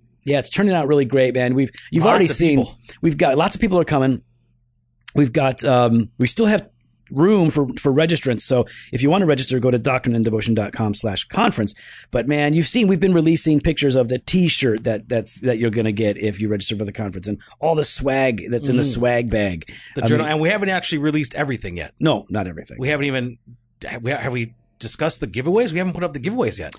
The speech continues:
Speaker 1: We've talked about a couple of the giveaways,
Speaker 2: Yeah,
Speaker 1: but we
Speaker 2: but we
Speaker 1: haven't put them
Speaker 2: haven't listed
Speaker 1: online.
Speaker 2: them. We
Speaker 1: Yeah.
Speaker 2: gotta do that.
Speaker 1: So not only if you're a registered, uh, if you're registered for the conference and you show up, you're gonna get this swag bag. It's gonna be filled with a bunch of books and stuff. It's gonna be great. Really good stuff.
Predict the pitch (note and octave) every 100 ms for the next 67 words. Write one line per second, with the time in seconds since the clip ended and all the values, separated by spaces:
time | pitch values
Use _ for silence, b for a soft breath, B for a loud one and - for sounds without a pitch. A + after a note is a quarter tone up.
0 | - E3+ - - F#3 F3 E3+ C3+ - A#2+
1 | G#2+ G2 F#2 G2 G2 C3+ D#3 D3 - D#3+
2 | C#3 B2+ B2 A2 F#2+ G#2 A#2 A2 A2+ G2+
3 | F#2 F#3 B3 C4 B3+ G3+ E3+ F3 D3+ C#3
4 | F3 G3 - D3 C3 A2+ - B B -
5 | B2+ D3 E3 D#3 B2 E3 E3 C#3+ A#2 A2+
6 | D3 C#3+ C3 C#3 F#3 E3+ D#3+ - - D3
7 | D3 C#3+ B2+ C3 A#2 C3 A#2+ - D3+ C#3+
8 | A#2+ C3 A#2+ G#2 - B2 - B2+ A#2+ A#2+
9 | - - B2+ B2+ A#2+ G2+ C3 D#3 C#3 A#2+
10 | A2+